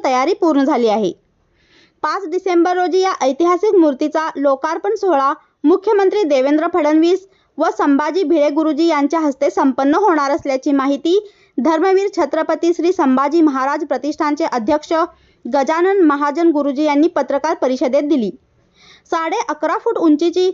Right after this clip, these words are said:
आणि सुमारे पंधराशे किलो वजनाची ही भव्य मूर्ती कोल्हापूरचे शिल्पकार संजीव संकपाळ व अतुल डाके यांनी साकारली आहे. लोकवर्गणीच्या माध्यमातून तब्बल पंचवीस लाख रुपये जमा करून मूर्ती निर्मितीचे कार्य करण्यात आले.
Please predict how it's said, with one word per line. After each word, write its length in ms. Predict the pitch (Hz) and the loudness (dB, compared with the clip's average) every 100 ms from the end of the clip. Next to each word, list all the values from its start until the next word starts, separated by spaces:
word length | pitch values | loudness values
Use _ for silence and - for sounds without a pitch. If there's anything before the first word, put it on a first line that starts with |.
| - - | -4 -8
आणि 260 | 349 427 | -4 -4
सुमारे 380 | 480 349 302 320 | -4 -2 -2 -2
पंधराशे 500 | 359 277 254 294 381 | -4 -2 -2 -2 -4
किलो 240 | 349 349 359 | -2 0 0
वजनाची 460 | 254 226 277 294 | 0 -2 -4 0
ही 140 | 339 330 | 0 0
भव्य 360 | 226 285 339 | 0 0 2
मूर्ती 440 | 302 277 254 262 285 - _ _ - | 2 2 0 -4 -4 -8 _ _ -2
कोल्हापूरचे 600 | 330 370 392 427 427 466 | 0 0 -2 -6 -4 -4
शिल्पकार 600 | 359 339 349 349 277 302 - _ _ | 0 0 -2 -4 -4 -6 -12 _ _
संजीव 360 | 330 311 339 453 | 2 2 4 0
संकपाळ 520 | 440 320 320 320 339 - | 0 0 -2 -4 -6 -6
व 220 | 277 349 392 | -4 -2 -2
अतुल 320 | 269 262 349 | -4 -2 0
डाके 320 | 320 277 - 302 | 0 -2 -2 0
यांनी 220 | 302 381 | 2 2
साकारली 460 | - 302 269 247 | 0 -2 -2 0
आहे. 240 | 233 240 185 - _ _ _ _ _ _ _ _ - | -2 -2 -6 -10 _ _ _ _ _ _ _ _ -2
लोकवर्गणीच्या 840 | 302 392 453 403 381 392 392 415 | 0 0 0 -2 0 2 2 2
माध्यमातून 680 | 392 262 247 302 320 349 339 | 0 -2 0 0 0 2 2
तब्बल 220 | 320 269 339 | 0 -2 -2
पंचवीस 460 | 320 277 294 370 311 | 0 0 0 0 0
लाख 260 | 294 - | -2 -2
रुपये 280 | 392 359 359 | -4 -2 -2
जमा 260 | 320 277 285 | 0 0 -2
करून 340 | 359 320 277 285 _ _ | -2 0 0 -2 _ _
मूर्ती 360 | 302 370 330 440 | 2 4 2 2
निर्मितीचे 580 | 466 311 302 330 294 359 | 2 2 2 0 -2 -4
कार्य 320 | 285 254 311 | -2 0 0
करण्यात 380 | 392 320 254 240 | 0 -2 -2 -2
आले. 180 | 196 | -2